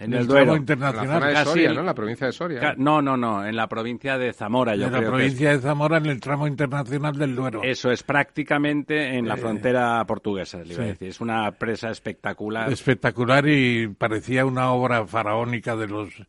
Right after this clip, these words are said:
Speaker 2: soviéticos.
Speaker 1: Bueno, es que las
Speaker 2: Y
Speaker 1: obras
Speaker 2: era de
Speaker 1: fra-,
Speaker 2: Franco.
Speaker 1: las obras franquistas, con las dimensiones y las
Speaker 2: Del
Speaker 1: diferencias,
Speaker 2: Verduero, del
Speaker 1: eran,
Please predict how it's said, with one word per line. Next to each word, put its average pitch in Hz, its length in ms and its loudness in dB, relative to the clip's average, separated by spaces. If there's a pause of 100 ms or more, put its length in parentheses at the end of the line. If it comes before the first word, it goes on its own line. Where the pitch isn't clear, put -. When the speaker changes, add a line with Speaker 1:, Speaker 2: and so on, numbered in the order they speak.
(280)
Speaker 2:
soviéticos. 123 460 -2
Speaker 1:
Bueno, 185 240 4
es 139 120 2
que 180 140 4
las 135 280 2
Speaker 2:
Y 160 40 4
Speaker 1:
obras 143 140 6
Speaker 2:
era 151 120 8
de 147 160 8
Speaker 1:
fra-, 117 160 4
Speaker 2:
Franco. 104 360 -4
Speaker 1:
las 131 200 -4
obras 170 280 4
franquistas, 165 800 -2
con 127 260 -6
las 110 160 -4
dimensiones 123 720 -4
y 135 180 -4
las 127 240 -2
Speaker 2:
Del 120 80 -4
Speaker 1:
diferencias, 120 500 -2
Speaker 2:
Verduero, 143 420 2
del 101 160 -2
Speaker 1:
eran, 147 260 4